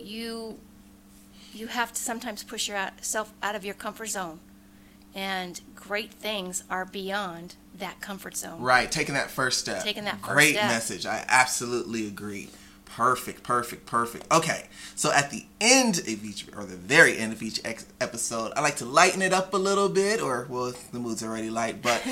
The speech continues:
Speaker 1: <laughs>
Speaker 2: I like to switch it up a little bit and ask some rapid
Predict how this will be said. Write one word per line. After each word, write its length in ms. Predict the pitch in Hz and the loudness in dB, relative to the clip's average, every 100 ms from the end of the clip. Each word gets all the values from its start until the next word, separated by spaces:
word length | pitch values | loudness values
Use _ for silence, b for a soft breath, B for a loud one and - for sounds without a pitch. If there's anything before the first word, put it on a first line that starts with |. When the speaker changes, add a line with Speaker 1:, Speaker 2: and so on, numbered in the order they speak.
| - | -4
Speaker 1:
<laughs> 140 | - | 4
Speaker 2:
I 60 | 156 | 8
like 160 | 165 | 8
to 80 | 165 | 8
switch 340 | 147 - 196 196 | 6 8 10 10
it 60 | |
up 180 | 180 180 | 8 6
a 40 | 185 | 4
little 280 | 175 180 170 | 4 4 2
bit 340 | 160 165 175 | 2 2 2
and 160 | 156 143 | 0 -2
ask 220 | 147 143 | -2 0
some 400 | - 143 120 110 | 0 0 -2 -4
rapid 520 | 113 143 147 - 139 | 2 4 4 2 -2